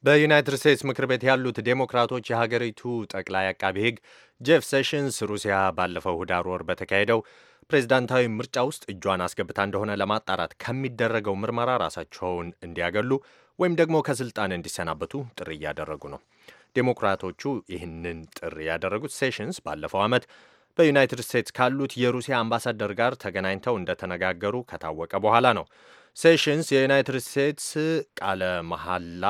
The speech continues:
በህግ መው-፣ ተወካይ ምክር ቤት አባል እያሉ ፕሬዚዳንት ትራምፕ ይወዳደሩ በነበረበት ወቅት የዘመቻ አማካሪ ሆነው አገልግለዋል። የሀገሪቱ ፍ-፣ ፍርድ ሚኒስተር እን-፣ እንዲመሩ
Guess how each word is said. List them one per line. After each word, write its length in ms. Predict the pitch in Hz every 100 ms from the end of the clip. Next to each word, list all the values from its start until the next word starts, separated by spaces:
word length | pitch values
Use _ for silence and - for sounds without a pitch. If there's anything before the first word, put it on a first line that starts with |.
| 135
በህግ 600 | 107 85 80 76 95 87 87
መው-፣ 220 | 80 78 76 _ _ _ -
ተወካይ 480 | - 90 82 - 82
ምክር 280 | 82 87 87
ቤት 240 | 82 90 - -
አባል 320 | 92 90 85
እያሉ 280 | 85 90 101 131 123 - -
ፕሬዚዳንት 500 | - 127 101 101 95 -
ትራምፕ 360 | - 107 104 101
ይወዳደሩ 580 | 98 98 90 87 90 87
በነበረበት 760 | 80 87 85 92 92 82 98 -
ወቅት 220 | 127 - - - _
የዘመቻ 420 | 117 113 107 107 - 107 -
አማካሪ 460 | 78 80 - 76
ሆነው 240 | 76 80 85
አገልግለዋል። 540 | 92 101 107 98 76 _ - - _ 95
የሀገሪቱ 720 | 98 92 113 107 104 104 - 104 92
ፍ-፣ 120 | - - - - - - -
ፍርድ 320 | - 107 85 87
ሚኒስተር 540 | 92 95 - - 87 - _
እን-፣ 180 | 90 85 82 80
እንዲመሩ 420 | 92 104 95 90